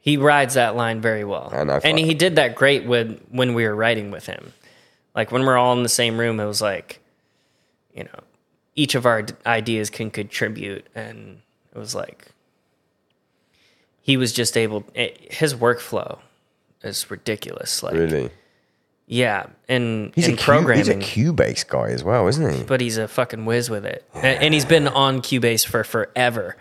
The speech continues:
Speaker 2: I kinda like the Cubase drum map.
Speaker 1: Oh, yeah. You can do quintuplets
Speaker 2: Yeah.
Speaker 1: in three super easily. You can't
Speaker 2: And
Speaker 1: do that in any other program.
Speaker 2: And what I like about it is the center of,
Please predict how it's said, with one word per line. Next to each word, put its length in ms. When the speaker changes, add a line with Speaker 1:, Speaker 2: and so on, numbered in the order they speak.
Speaker 2:
I 100
kinda 480
like 300
the 80
Cubase 460
drum 300
map. 300
Speaker 1:
Oh, 140
yeah. 340
You 120
can 160
do 140
quintuplets 800
Speaker 2:
Yeah. 300
Speaker 1:
in 160
three 560
super 440
easily. 360
You 40
can't 440
Speaker 2:
And 80
Speaker 1:
do 160
that 260
in 140
any 180
other 240
program. 500
Speaker 2:
And 560
what 200
I 120
like 420
about 380
it 340
is 460
the 100
center 1000
of, 440